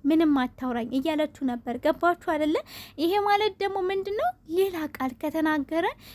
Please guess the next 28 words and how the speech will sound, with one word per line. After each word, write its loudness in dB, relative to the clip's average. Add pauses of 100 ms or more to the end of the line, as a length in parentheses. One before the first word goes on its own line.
(120)
ምናልባት 2 (360)
እኔ 2
ልቤ 0
ይቆስላል፣ -2
አይችልም 2
አይነት 2
ነው። -6 (280)
ስለዚህ -2
አሁን 0
ብሩኬ -4 (140)
ያለህ 2
ነገር 0
ምንድን 0
ነው? -6
ሀይሚዬን 0
ይቅርታ -4
ብለህ -2
ነገ 2 (420)
በሀይሚ 0
ቻናል 0
ላይ 2
የሚለቀቀው 2
ቪዲዮ 0 (380)
ባንተ -4
ይቅርታ -6 (120)
ነገሩ 2 (100)
ማብቃት 0
መጠናቀቅ -2